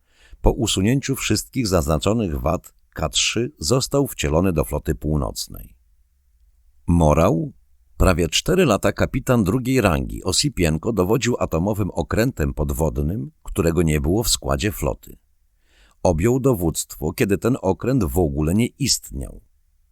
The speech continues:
Czy to oznacza, że nie był dowódcą? Nie, nie oznacza. Był dowódcą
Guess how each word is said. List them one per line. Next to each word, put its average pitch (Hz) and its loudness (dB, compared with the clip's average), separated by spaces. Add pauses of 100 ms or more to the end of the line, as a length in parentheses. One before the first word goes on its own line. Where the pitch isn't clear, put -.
(100)
Czy - -4
to - -8
oznacza, 80 -4
że 85 0
nie 76 0
był 73 -4
dowódcą? 78 -4 (880)
Nie, 113 -6 (380)
nie 76 -2
oznacza. 117 -4 (560)
Był 107 2
dowódcą 69 -4